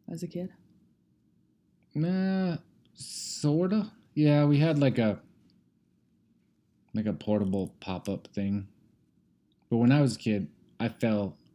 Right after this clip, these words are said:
Speaker 2: in every single ice hole. I can distinctly remember when my feet got too big to fit in the hole and how awesome that was.
Speaker 1: That's kind of nerve-wracking that you're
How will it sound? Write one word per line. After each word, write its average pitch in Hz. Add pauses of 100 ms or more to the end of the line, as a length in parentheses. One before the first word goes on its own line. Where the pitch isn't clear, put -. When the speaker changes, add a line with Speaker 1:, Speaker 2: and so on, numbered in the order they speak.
(160)
Speaker 2:
in 101
every 104
single 101
ice 92
hole. 80 (1000)
I 127
can 113
distinctly 143
remember 127
when 113
my 98
feet 107
got 104
too -
big 101
to 101
fit 98
in 98
the 95
hole 92 (100)
and 90
how 92 (240)
awesome 87
that 90
was. 67 (320)
Speaker 1:
That's -
kind 494
of 285
nerve-wracking 190
that -
you're 147